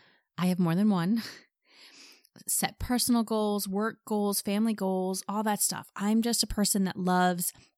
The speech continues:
the change of seasons and the passage of time. Like, they have always held such rhythm for me. So spring and rebirth and the new year and getting warm, summer, relaxing, long days, trips.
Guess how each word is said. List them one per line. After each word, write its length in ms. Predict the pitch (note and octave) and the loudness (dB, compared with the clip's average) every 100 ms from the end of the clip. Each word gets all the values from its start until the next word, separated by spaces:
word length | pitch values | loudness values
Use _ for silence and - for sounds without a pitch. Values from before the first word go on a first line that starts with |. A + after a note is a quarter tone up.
| _ _ _ - | _ _ _ -10
the 480 | F#3+ F3+ F3 F3 - _ _ - | -2 0 0 -2 -6 _ _ -4
change 340 | A3 G3+ G#3 | 2 2 2
of 80 | G3 | 2
seasons 640 | - F3 G#3 A3+ A3 - | 0 0 0 0 -2 -2
and 140 | F#3+ F3 | -2 -2
the 40 | |
passage 440 | - F3+ F3 E3+ E3 | -2 -4 -6 -6 -10
of 100 | - | -6
time. 420 | E3 D#3+ F3+ A#3 | -4 -4 -4 -4
Like, 160 | F3+ - | -6 -6
they 180 | F3+ F3 | -6 -4
have 160 | F3+ - | -6 -6
always 340 | E3+ E3+ F3 - | -6 -6 -6 -8
held 420 | E3 D#3+ D#3+ D#3+ | -8 -6 -6 -2
such 340 | - F#3 - | -2 -4 -6
rhythm 360 | E3 D#3+ D#3 F3 | -4 -4 -4 -4
for 140 | G#3 | -2
me. 280 | A3+ C4 C4+ - - - - _ _ _ - | -2 -2 -4 -10 -20 -20 -20 _ _ _ -10
So 480 | - F#3 F3 E3 - | -6 -4 -6 -8 -4
spring 680 | - - C4+ C4+ B3+ B3 | -2 -2 0 2 2 2
and 160 | G#3+ E3 | 0 -2
rebirth 880 | E3 D3+ F#3 G3 F#3+ G3 F3+ - F3 | -6 -6 -4 -2 0 0 -4 -8 -10
and 380 | D3+ D3 D3+ - | -10 -10 -12 -8
the 100 | D#3+ | -4
new 200 | F3 F3 | -2 -2
year 580 | E3+ G#3 A#3 A3+ A3 G#3+ | -2 -2 -2 0 0 -2
and 160 | F#3 | -2
getting 260 | D#3 D3+ E3 | -4 -4 -2
warm, 560 | G3 G3 F#3+ F#3+ G3 | -2 0 0 -2 -2
summer, 540 | - - G#3+ G#3+ G#3 G3 | -2 0 2 2 0 0
relaxing, 760 | E3+ F3 F#3+ G#3 - G3+ G3 | -2 0 -2 -2 -2 0 2
long 260 | E3+ D3 D3+ | 0 0 -2
days, 580 | F#3 F#3 F3+ F3 F3 - | 0 2 2 2 -2 -4
trips. 720 | - F#3 F3+ - - - - | -4 -4 -4 -6 -6 -6 -8